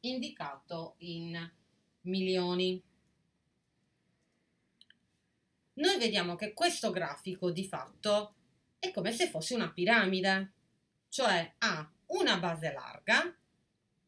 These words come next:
e un vertice stretto. Quindi in generale vi sono un numero di nascite di maschi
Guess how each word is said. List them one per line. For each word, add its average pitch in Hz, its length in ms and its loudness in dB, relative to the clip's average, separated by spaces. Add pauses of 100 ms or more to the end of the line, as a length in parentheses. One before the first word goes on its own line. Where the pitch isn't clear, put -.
(380)
e 269 360 4
un 381 180 -2
vertice 220 400 0
stretto. 175 680 -4 (380)
Quindi 202 500 2
in 196 140 0
generale 233 720 4
vi 196 120 -2
sono 165 640 -2 (1700)
un 254 180 -4
numero 190 760 2 (680)
di 190 440 -2 (240)
nascite 185 600 0
di 196 140 0
maschi 165 680 -2